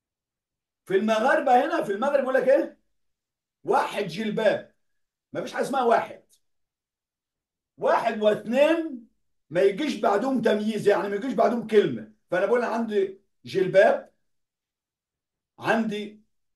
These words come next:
قلمان أو قلمين، عندي قلمين، ما بقولش عندي جوج قلام للمغاربة أهو، صحح بقى المعلومة دي، مفيش حاجة اسمها جوج قلام، لا، قلمان.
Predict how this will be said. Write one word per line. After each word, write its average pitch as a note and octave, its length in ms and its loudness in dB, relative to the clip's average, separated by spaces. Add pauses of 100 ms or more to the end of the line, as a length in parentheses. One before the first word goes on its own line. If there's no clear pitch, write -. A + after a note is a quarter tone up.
(560)
قلمان G#3 760 2 (180)
أو D#3 100 -2
قلمين، F#3+ 760 0 (320)
عندي E3 200 -4
قلمين، F3 600 0
ما C#3+ 80 -2
بقولش A3+ 280 4
عندي A3+ 280 0
جوج B3 280 6
قلام A3 680 4 (320)
للمغاربة F#3 640 6
أهو، G#3 360 6 (260)
صحح - 380 -2
بقى A3 160 6
المعلومة A3 380 2
دي، G#3 340 -4
مفيش D#3+ 160 -12
حاجة A3 120 -2
اسمها A3+ 260 2
جوج A3+ 240 4
قلام، G#3 600 2
لا، F#3 300 -4 (240)
قلمان. F#3 840 2